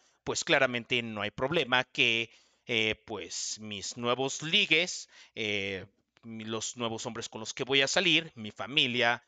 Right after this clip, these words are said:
eh, mis exparejas, absolutamente todo, conozcan absolutamente todo de mi vida, porque soy un libro abierto, siempre y cuando reciba palmaditas en la espalda por parte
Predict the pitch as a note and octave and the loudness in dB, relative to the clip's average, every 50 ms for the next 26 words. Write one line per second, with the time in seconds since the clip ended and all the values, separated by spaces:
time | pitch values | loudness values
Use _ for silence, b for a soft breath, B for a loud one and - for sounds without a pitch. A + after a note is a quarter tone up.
0 | _ _ _ _ - A2 G#2 G#2 G2+ G2 G#2 G#2 G2+ - - G2+ - - - - | _ _ _ _ -10 -8 -6 -6 -6 -8 -8 -10 -10 -8 -10 -8 -8 -8 -4 -2
1 | A2 A2 C3+ D3 B2+ - - B2+ B2 B2 A#2 - A#2+ G#2+ - - - A2 A2 G#2+ | 0 4 4 4 4 4 4 4 4 2 0 -6 -12 -12 -12 -12 -10 -10 -10 -8
2 | - A#2 A2 A2+ - - C#3 - - D#3 C3 C#3 C#3+ - _ A#2 A2 A2+ A2 G#2+ | -8 -8 -8 -6 -8 -8 2 4 4 4 4 2 -2 -2 _ -8 -6 -6 -6 -6
3 | - - C3 A2+ G#2+ - - - - G2 G#2+ G#2 _ A2+ G#2 G#2 G#2+ G2+ - A2 | -4 -4 -4 -4 -6 -8 -8 -10 -10 -10 -12 -10 _ -10 -10 -10 -12 -12 -14 -16
4 | - _ D#3 D3+ C3+ C3 C3+ D3 E3+ E3+ F#3 G#3 A3 G#3+ F3+ C#3+ D3 E3 F3 B | -4 _ 0 0 2 0 -2 -4 -4 -4 0 0 2 4 6 6 6 4 4 B
5 | B B B _ - G#3+ - - E3 - - D3 A#2 A2 A2 G#2+ G#2+ G#2+ - - | B B B _ 2 2 4 2 0 2 2 0 0 -2 -4 -4 -6 -6 -6 -8
6 | F#2 G2 C#3 C3+ A2 - - _ - - _ _ _ _ _ _ _ - - D3 | -2 2 4 4 4 2 0 _ -20 -20 _ _ _ _ _ _ _ -4 0 0
7 | C3 A#2 - C#3+ D3 - - C#3 A2 A2 A2+ C3 C#3+ D3 - - - - - - | 0 0 0 -2 -2 2 2 2 2 2 0 0 0 0 -4 -10 -10 -8 -8 -6
8 | - B2+ A#2+ A2 A2 - - A2 G#2+ G#2 G2 G#2 G#2+ - - A2+ - F#3 F#3 F3+ | -6 -4 -2 -4 -4 -4 -6 -6 -6 -6 -10 -14 -14 -10 -10 -6 -2 0 0 0
9 | - - F3 E3 D3+ D#3+ - - - A2 - - A2+ G#2+ G#2+ - - A#2 A2+ | 2 2 2 4 4 2 2 2 -4 -8 -2 -2 -2 -2 -2 -6 -8 -8 -8